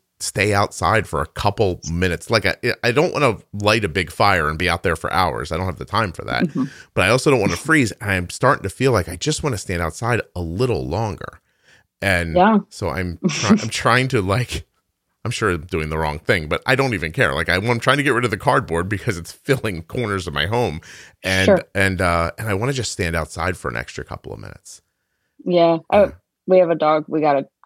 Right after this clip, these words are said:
Speaker 2: covid dog, <laughs> I guess you could say. Um, so I walk her. I try to walk her two or three times a day. So, but I'm at least outside.
Speaker 1: Yeah.
Speaker 2: I
Speaker 1: Yeah,
Speaker 2: like being
Speaker 1: I
Speaker 2: outside
Speaker 1: agree.
Speaker 2: there.
Speaker 1: A covid dog. I've heard that before.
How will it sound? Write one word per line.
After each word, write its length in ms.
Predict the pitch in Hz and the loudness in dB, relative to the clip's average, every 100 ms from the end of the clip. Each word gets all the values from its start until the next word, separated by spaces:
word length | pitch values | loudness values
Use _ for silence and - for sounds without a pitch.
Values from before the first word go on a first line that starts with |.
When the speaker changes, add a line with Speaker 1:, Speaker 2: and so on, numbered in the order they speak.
| - | -8
Speaker 2:
covid 320 | 143 143 139 | -6 -4 -2
dog, 240 | 139 139 208 - | 0 2 0 -6
<laughs> 160 | - | -2
I 40 | 247 | 0
guess 260 | 156 147 | 2 0
you 80 | 160 | -2
could 160 | 165 160 | -4 2
say. 200 | 156 156 269 - - _ - | 2 2 -4 -14 -16 _ -6
Um, 360 | - 131 135 143 _ _ _ | -2 0 -2 -10 _ _ _
so 160 | - 156 | -2 2
I 80 | |
walk 260 | 151 143 - | 4 2 0
her. 360 | 147 139 151 - _ _ _ _ _ _ _ _ _ _ _ - | 0 2 0 -8 _ _ _ _ _ _ _ _ _ _ _ -4
I 60 | |
try 180 | 170 180 | 2 4
to 60 | 160 | 4
walk 200 | 151 - | 2 0
her 140 | 151 | -6
two 160 | 147 160 | -4 -6
or 100 | 151 | -4
three 140 | 151 | -8
times 260 | 147 147 151 | -6 -6 -4
a 60 | |
day. 200 | 147 139 | 0 0
So, 280 | 151 185 185 - | 4 4 4 4
but 160 | 190 | 4
I'm 120 | 185 185 | 4 4
at 80 | 175 | 2
least 220 | 185 - | 2 0
outside. 500 | 147 - 147 139 143 _ - _ _ _ _ _ | -4 -2 0 0 -2 _ -20 _ _ _ _ _
Speaker 1:
Yeah. 280 | - 76 71 - _ | -12 -12 -12 -16 _
Speaker 2:
I 60 | 110 | 2
Speaker 1:
Yeah, 100 | 110 | 2
Speaker 2:
like 100 | - | 4
being 140 | 160 | 4
Speaker 1:
I 40 | 120 | 4
Speaker 2:
outside 280 | 147 147 147 | 4 2 2
Speaker 1:
agree. 100 | 151 | 0
Speaker 2:
there. 200 | 156 - - - - _ - | -2 -6 -10 -12 -18 _ -10
Speaker 1:
A 80 | - | -10
covid 420 | - - 82 87 | -6 -4 -4 -6
dog. 240 | 65 71 71 | -6 -8 -8
I've 120 | 95 | -4
heard 160 | 110 107 | -4 -4
that 140 | 71 | -8
before. 400 | 78 - 67 | -10 -10 -12